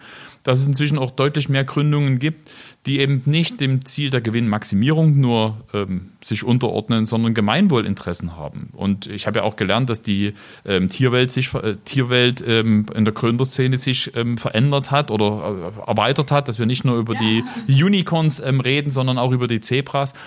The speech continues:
Speaker 1: Und das sind alles so Dinge, die ich klasse finde, weil sie einfach auch dazu beitragen, dass so eine neue Kultur entsteht. Und ich wünsche mir deutlich mehr in Sachsen, auch wenn ich, wie schon gesagt, sehr froh und stolz bin, dass wir, ähm, über fünfzig Prozent der Gründungen in Ostdeutschland hier haben.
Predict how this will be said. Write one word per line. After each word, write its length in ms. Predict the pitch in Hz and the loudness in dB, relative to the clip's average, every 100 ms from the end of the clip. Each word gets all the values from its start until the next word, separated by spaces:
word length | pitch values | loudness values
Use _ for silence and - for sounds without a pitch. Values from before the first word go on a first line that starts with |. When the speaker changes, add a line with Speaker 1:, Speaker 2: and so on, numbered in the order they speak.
| - | -14
Speaker 1:
Und 80 | - | -2
das 80 | 135 | 0
sind 80 | 160 | 2
alles 220 | 151 165 | 2 2
so 100 | 147 | 2
Dinge, 300 | 127 156 175 | 2 2 2
die 240 | 135 143 | 0 -4
ich 240 | 135 131 - - | -4 -6 -6 -6
klasse 320 | 131 160 226 | -2 0 0
finde, 480 | - 139 135 139 131 | 0 2 2 2 0
weil 160 | 123 127 | 0 -2
sie 140 | 131 | -2
einfach 220 | 131 143 | -4 -2
auch 240 | 139 139 - | -4 -6 -6
dazu 300 | 139 131 131 | -6 -6 -2
beitragen, 500 | 101 151 - 147 131 | -2 -2 0 0 0
dass 180 | 131 - | 0 4
so 80 | |
eine 120 | 139 123 | 4 4
neue 280 | 107 120 | 4 2
Kultur 440 | 123 127 110 123 117 | 2 -2 -2 0 0
entsteht. 480 | 110 - 101 131 135 - - - - | 0 -4 -2 -2 -4 -12 -20 -10 -2
Und 80 | 110 | 0
ich 120 | - | 2
wünsche 220 | 127 131 | 2 2
mir 60 | 113 | 0
deutlich 420 | 101 107 127 113 | 2 0 0 0
mehr 180 | 113 107 | 2 2
in 100 | 101 | 0
Sachsen, 380 | 95 127 - 143 | 0 -2 -2 -2
auch 160 | 117 | -2
wenn 140 | 135 147 | 2 2
ich, 220 | 139 139 | 2 0
wie 60 | 127 | 2
schon 120 | 123 | 2
gesagt, 540 | 113 117 127 131 - | 2 0 -2 -4 -6
sehr 120 | 120 | -2
froh 260 | 120 - 120 | -2 0 0
und 80 | - | 0
stolz 280 | - 104 127 | 0 -2 0
bin, 180 | 123 | 0
dass 200 | 107 104 | 0 0
wir, 260 | 110 104 104 - - - - | 2 2 0 -4 -20 -8 0
ähm, 200 | 107 107 | 2 4
über 220 | 113 113 | 2 0
fünfzig 460 | - 104 - 113 | -2 -4 -4 -8
Prozent 420 | - 107 - 101 104 | -6 -4 0 2 2
der 60 | |
Gründungen 540 | 104 104 101 101 101 98 | 0 2 2 4 4 2
in 40 | |
Ostdeutschland 500 | - - 98 - 92 | -2 -4 -4 -2 -2
hier 200 | - 76 | -2 -4
haben. 180 | 71 | -4